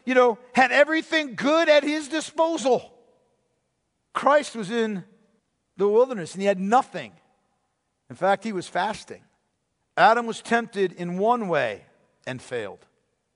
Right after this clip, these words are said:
Jesus was tempted in every way common to man.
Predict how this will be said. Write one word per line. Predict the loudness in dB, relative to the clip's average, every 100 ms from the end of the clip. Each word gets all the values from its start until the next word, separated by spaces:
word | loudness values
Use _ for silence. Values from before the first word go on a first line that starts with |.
| _ _ _ _
Jesus | -14 -8 -6 -4 -6 -6
was | -14
tempted | -6 -6 -4 -6 -6 -6 _ _ _ _ _ _ _ _ _ -8
in | -6 -6 -4
every | -2 -2 -4 -8 -8 -8 -12 _
way | -8 -2 -2 -2 -6 -8 -16 _ _
common | -10 -6 -4 -6 -10 -14 -18 _ _
to | -18
man. | -14 -14 -16 -20